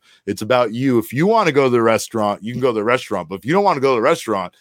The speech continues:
you don't have to go to the restaurant, and you don't have to cook either.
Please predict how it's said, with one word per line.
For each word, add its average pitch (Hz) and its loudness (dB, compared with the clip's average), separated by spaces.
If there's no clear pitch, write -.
you 160 -4
don't 214 0
have 135 -4
to 120 -10
go 117 2
to - 4
the 98 0
restaurant, 101 -4
and 110 -12
you 156 -4
don't 156 2
have 120 2
to - -20
cook 131 -2
either. 92 -4